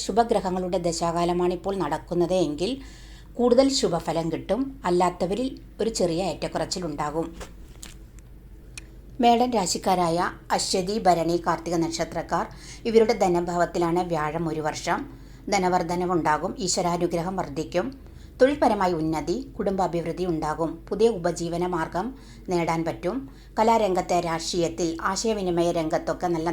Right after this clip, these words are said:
നേട്ടങ്ങൾ കൈവരിക്കാൻ പറ്റും. ഒന്നിൽ കൂടുതൽ ധനവരുമാനവും ലാഭവും ഉണ്ടാക്കാൻ പറ്റും.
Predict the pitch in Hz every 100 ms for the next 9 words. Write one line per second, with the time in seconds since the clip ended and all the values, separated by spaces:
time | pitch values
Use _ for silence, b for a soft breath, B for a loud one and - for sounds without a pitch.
0 | 165 160 180 208 151 156 156 156 156 151
1 | 135 180 220 269 B B B B - 247
2 | 277 269 185 185 180 165 160 160 160 160
3 | 165 190 170 147 165 175 143 151 147 165
4 | 160 143 180